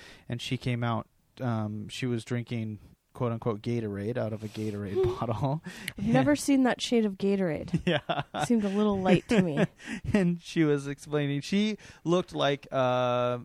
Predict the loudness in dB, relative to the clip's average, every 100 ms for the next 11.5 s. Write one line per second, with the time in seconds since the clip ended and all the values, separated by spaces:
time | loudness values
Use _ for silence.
0 | -8 -10 -2 2 4 4 0 -8 -16 -14
1 | -6 -2 0 2 0 -2 -6 -12 -4 -2
2 | -2 -6 -8 -6 -8 -12 -14 -6 0 0
3 | 0 -4 -2 -6 -10 -6 -2 0 0 0
4 | -2 0 2 2 2 0 0 0 2 2
5 | 2 0 0 0 2 0 -2 -4 -4 -8
6 | -14 -12 -2 0 2 0 4 6 6 6
7 | 2 -2 -6 -4 0 2 2 -2 -6 2
8 | 4 4 -2 -2 -4 -4 -4 -4 -4 -4
9 | -4 -2 0 -2 -4 -6 -6 -6 -6 -6
10 | -4 -2 -4 -4 -2 -2 -2 -2 -6 -6
11 | -6 -4 -4 -4 -8